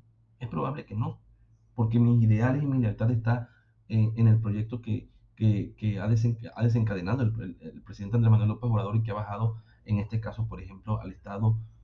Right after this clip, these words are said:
con Javier May Rodríguez y acá al municipio con la, de que empezó con Javier, pero continuó con la maestra, ahora con el Químico Espada, y lo puse abiertamente. Yo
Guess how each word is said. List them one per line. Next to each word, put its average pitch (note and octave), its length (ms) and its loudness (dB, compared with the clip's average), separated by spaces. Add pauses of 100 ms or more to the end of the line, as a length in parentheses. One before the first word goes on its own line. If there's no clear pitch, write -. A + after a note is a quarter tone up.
con G#2+ 180 4
Javier A2+ 240 8
May A2 140 10
Rodríguez A2+ 520 8
y G#2+ 100 4
acá G#2 460 -8
al - 240 -10
municipio F#2+ 480 -8
con G2 140 -8
la, F#2 160 -14
de A2 180 -18
que G2+ 100 -18
empezó E2+ 300 -12
con A#2 160 4
Javier, A2+ 320 10 (220)
pero G2 160 -2
continuó F#2+ 380 -4
con A#2 120 2
la A2+ 80 8
maestra, A2 340 4
ahora G2 180 -2
con G2+ 140 -4
el F2+ 80 -10
Químico G#2 280 -6
Espada, A2 400 4 (460)
y A2+ 80 6
lo A2 160 8
puse B2 220 0
abiertamente. A2+ 680 4 (640)
Yo A#2 440 4